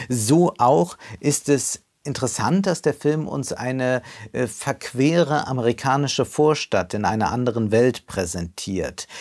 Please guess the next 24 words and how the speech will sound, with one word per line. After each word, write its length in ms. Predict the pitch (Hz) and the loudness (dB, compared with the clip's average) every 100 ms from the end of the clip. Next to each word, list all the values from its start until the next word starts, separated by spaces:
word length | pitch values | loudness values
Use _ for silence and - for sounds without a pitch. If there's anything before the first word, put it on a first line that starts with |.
| - 113 | -14 -4
Es 160 | 127 147 | 0 0
ist 140 | 156 | 2
eine 180 | 139 123 | 0 0
Vorstadt, 640 | - 147 156 - 165 175 | 2 2 2 0 -2 -2
wie 200 | 127 127 | -4 -2
wir 160 | 131 127 | 2 2
sie 420 | 113 123 123 113 | 2 2 2 0
kennen 360 | - 127 135 123 | -2 -2 0 0
aus 180 | 101 - | 0 0
Filmen 380 | 127 117 113 104 | 0 0 0 -4
wie 140 | 101 | -4
Zeiten 340 | - 101 110 | 0 -2 0
des 160 | 110 - | -4 -2
Aufruhrs, 640 | 110 113 - 113 110 101 | -2 -2 -4 -2 0 0
American 420 | 107 104 110 113 | -2 -2 -2 -2
Beauty 400 | 104 143 139 120 | 0 0 0 -2
oder 180 | 104 104 | 0 0
Don't 320 | 101 113 110 | 2 0 0
Worry, 320 | 107 160 139 95 | 0 2 2 2
Darling. 480 | 98 104 135 180 - - - - - - | 4 4 4 2 -4 -12 -12 -14 -18 -6
Aber 460 | 127 147 175 196 208 - - - _ - 131 | 2 4 6 4 0 -14 -20 -20 _ -18 -8
wir 460 | 131 143 147 - - | 2 6 6 4 -6
sehen 420 | 131 127 151 147 | 0 2 4 2
hier 680 | 113 - 135 156 180 208 | 0 -4 0 2 4 2